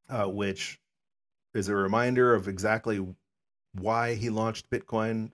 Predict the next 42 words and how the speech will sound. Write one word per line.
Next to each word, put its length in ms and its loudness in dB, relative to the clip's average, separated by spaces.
'cause 160 -6
it 80 -12
was 160 -10
just 280 -6
in 80 -4
the, 160 -8
the 100 -8
wake 240 4
of 80 -6
the 80 -10
two 160 -4
thousand 360 0
eight 160 -2
financial 420 -4
crisis, 580 -2
the 100 -10
bank 300 0
bailouts, 600 -4
the, 140 -10
uh, 220 -12
the, 160 -14
the 60 -4
bank 220 -2
bailouts 360 -2
of 60 -12
two 140 -4
thousand 300 -2
eight, 260 0
not, 240 -10
you 80 -10
know, 240 -10
not 140 -6
the 80 -10
never-ending 640 -2
bank 280 -4
bailouts 440 -4
that 160 -6
it 120 -8
seems 260 -4
like 200 -4
we 100 -6
keep, 280 -8